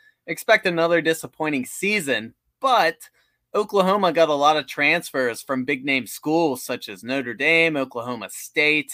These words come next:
They even got a guy from, you know, it's not a big name school, but Indiana, Wake Forest.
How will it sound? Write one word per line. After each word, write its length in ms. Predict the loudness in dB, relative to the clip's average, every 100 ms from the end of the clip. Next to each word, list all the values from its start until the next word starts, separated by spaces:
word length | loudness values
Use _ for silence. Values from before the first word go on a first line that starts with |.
| -14
They 200 | -6 -4
even 260 | -4 -4 -4
got 180 | -4 -4
a 80 | -4
guy 280 | -2 -2
from, 580 | -4 -6 -6 -6 -10 -16
you 140 | -10 -8
know, 100 | -8
it's 140 | -10
not 160 | -10 -10
a 20 |
big 160 | -10 -10
name 200 | -12 -14
school, 360 | -2 0 0
but 160 | 0 -2
Indiana, 640 | 0 0 0 0 -2 -2
Wake 240 | -2 -4
Forest. 600 | -4 -2 2 2 0 -4